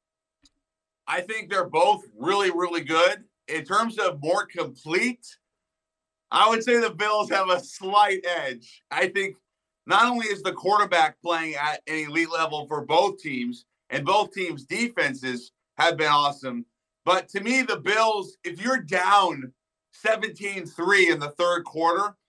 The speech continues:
the Bills are still a little bit more conducive to come back. And the reason I say that is 'cause Philly,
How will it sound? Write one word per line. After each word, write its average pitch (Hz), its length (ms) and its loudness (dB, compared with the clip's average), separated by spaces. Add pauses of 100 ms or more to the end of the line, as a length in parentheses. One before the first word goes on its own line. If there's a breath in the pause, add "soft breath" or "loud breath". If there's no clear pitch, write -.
(260)
the 160 80 -4
Bills 202 420 0
are 190 100 -2
still 202 360 -4
a 180 100 2
little 202 240 0
bit 190 220 -6
more 175 240 0
conducive 156 920 -2 (380)
to 170 140 0
come 175 280 2
back. 139 340 0 (120)
And 160 240 -6
the 151 80 -12
reason 220 260 -6
I 180 120 -2
say 175 340 2
that 135 320 -2 (360)
is 160 160 -8
'cause 175 240 -4
Philly, 208 560 2